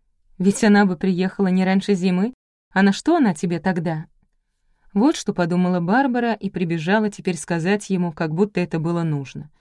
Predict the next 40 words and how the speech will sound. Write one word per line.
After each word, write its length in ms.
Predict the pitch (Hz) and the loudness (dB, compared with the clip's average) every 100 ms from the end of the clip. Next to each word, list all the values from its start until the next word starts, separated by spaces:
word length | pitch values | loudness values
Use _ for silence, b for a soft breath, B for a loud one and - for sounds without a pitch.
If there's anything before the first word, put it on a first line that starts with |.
| _ _ _ - | _ _ _ 2
Но 100 | 254 | 4
это 160 | 285 | 4
было 260 | 226 277 254 | 4 4 2
совсем 440 | 247 214 - 233 | 0 -2 2 2
не 120 | 233 226 | 4 4
нужно. 440 | 262 196 151 147 b b b | 2 -2 -6 -8 b b b
Аксель 320 | 180 - 196 | 0 0 -4
с 100 | - | -4
первой 320 | - 214 202 | 2 4 4
же 140 | 190 196 | 4 4
минуты 360 | 233 214 165 | 4 2 -2
понял, 380 | 156 190 240 190 | -4 0 2 0
что 180 | 151 180 | -2 -4
если 240 | 170 156 | -4 -2
возьмет 380 | 170 180 180 175 | 0 2 2 0
Барбару, 560 | 151 190 247 180 156 151 b b b | 2 2 2 0 -6 -12 b b b
то 140 | 190 208 | 2 4
выгадает 540 | 285 277 247 220 - | 4 4 2 -2 -2
вместо 380 | 180 208 - 185 | 2 2 2 0
летней 380 | 190 202 196 175 | 2 4 2 2
работницы 640 | 165 175 233 214 202 190 | 0 -2 0 -2 -2 -2
годовую. 640 | 180 175 165 147 143 - _ _ _ _ _ _ - | -2 -2 -2 -4 -6 -8 _ _ _ _ _ _ -4
Этот 240 | 240 254 - | 0 0 0
человек 420 | 233 226 233 233 | 0 2 2 2
не 120 | 226 | 2
знает 360 | 202 269 254 - | 4 4 2 -2
шатаний 640 | 175 160 180 170 156 151 | -8 -4 -2 -2 -4 -6
и 100 | 160 | -6
парит 320 | 180 185 202 | -2 0 2
не 100 | 202 | 2
в 80 | 185 | 0
облаках. 580 | 175 185 185 208 - _ _ _ _ _ - | 0 -2 -2 -6 -6 _ _ _ _ _ -6
Теперь, 480 | 175 151 240 254 b b b | -4 2 4 2 b b b
когда 360 | - 175 180 254 | -4 0 4 6
он 180 | 262 240 | 6 4
заполучил 540 | 202 214 214 220 220 | 2 2 0 2 0
в 60 | 175 | 2
дом 240 | 208 208 | 4 6
надежную 520 | 196 190 202 190 180 | 4 4 4 4 2
работницу, 760 | 175 165 220 277 175 151 - 147 | 0 0 0 -2 -4 -8 -14 -16